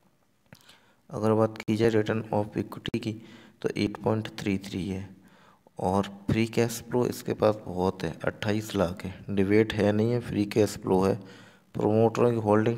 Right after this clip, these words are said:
ट्वेंटी सेवन पॉइंट फ़ोर परसेंट है, और डिविडेंड, इससे तुम डिविडेंड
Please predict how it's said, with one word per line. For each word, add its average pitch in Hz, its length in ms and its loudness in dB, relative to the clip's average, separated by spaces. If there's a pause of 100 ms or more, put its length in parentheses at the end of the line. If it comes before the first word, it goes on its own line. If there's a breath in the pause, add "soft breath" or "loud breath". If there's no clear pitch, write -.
ट्वेंटी 110 320 0
सेवन 107 320 0
पॉइंट 104 300 -2
फ़ोर 98 240 0
परसेंट 95 520 -2
है, 98 180 -4 (840 loud breath)
और 101 280 2 (180)
डिविडेंड, 113 580 0 (340)
इससे 104 300 -2
तुम 110 200 -6
डिविडेंड 104 480 0